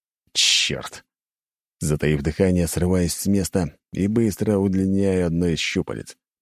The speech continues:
Отталкиваюсь от земли и в прыжке ловлю ребенка в последний момент.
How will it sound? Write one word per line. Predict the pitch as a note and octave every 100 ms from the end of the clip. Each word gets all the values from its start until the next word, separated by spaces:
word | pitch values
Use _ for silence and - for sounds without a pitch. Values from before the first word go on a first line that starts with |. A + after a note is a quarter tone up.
| _
Отталкиваюсь | - C#2 - D#2 D#2 - D#2 D2
от | E2+
земли | D#2 E2+ F2 F#2 F2+
и |
в | F2
прыжке | - F2+ D#2 - F#2+
ловлю | F2+ F2 F#2
ребенка | F#2 F2 F#2 F#2 E2+ E2+
в | -
последний | E2+ - F2+ E2+ D2+ D#2
момент. | C#2 A#1+ G#1+ G1+